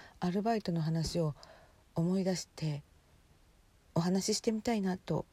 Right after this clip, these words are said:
思っております。しかし、ちょっとこの朝、なかなかヘビーなスケジュールなので、すみません。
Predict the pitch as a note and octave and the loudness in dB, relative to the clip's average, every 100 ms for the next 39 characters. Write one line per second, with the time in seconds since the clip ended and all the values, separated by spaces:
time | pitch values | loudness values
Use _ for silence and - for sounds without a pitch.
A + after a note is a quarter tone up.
0 | - E3+ F#3 G3+ - D3+ - - C#3+ D#3 | -6 -2 0 -2 -6 -6 -6 -4 -2 -2
1 | E3 - - - - - - _ _ _ | -4 -8 -20 -20 -20 -20 -20 _ _ _
2 | _ _ - - - - - - - - | _ _ -20 -20 -20 -20 -20 -20 -20 -20
3 | - _ - - _ _ - - - - | -20 _ -20 -20 _ _ -20 -12 -6 -2
4 | - - - - - - - - _ - | -2 -2 -4 -8 -20 -20 -20 -20 _ -6
5 | G3+ - D3+ E3 E3 D#3 D#3 C#3+ C#3 - | -4 -4 -2 0 0 0 -2 -4 -4 -10
6 | - - - - - - - _ - - | -20 -20 -20 -20 -20 -20 -20 _ -20 -20
7 | - - _ - - _ - - D#3+ D#3+ | -20 -20 _ -20 -20 _ -20 -4 -2 0
8 | F#3 F3+ - D#3+ - - - - - - | 0 0 0 -2 -4 -12 -20 -20 -20 -20
9 | - - - G3 F#3+ D#3 C3+ - - - | -20 -10 -2 0 0 0 -4 -6 -16 -20
10 | - - - - - _ - - - - | -20 -20 -20 -20 -20 _ -20 -20 -20 -20
11 | - _ - - - - - _ _ - | -20 _ -20 -20 -20 -20 -20 _ _ -20
12 | - E3+ D3 E3+ D#3 D#3 C3+ C#3 B2+ - | -6 -2 0 0 0 0 0 -2 -4 -8
13 | - - - - - - - - - - | -18 -20 -20 -20 -20 -20 -20 -20 -20 -20
14 | _ _ - - C#3+ E3+ F#3+ F3 G3 | _ _ -18 -6 0 2 0 0 -2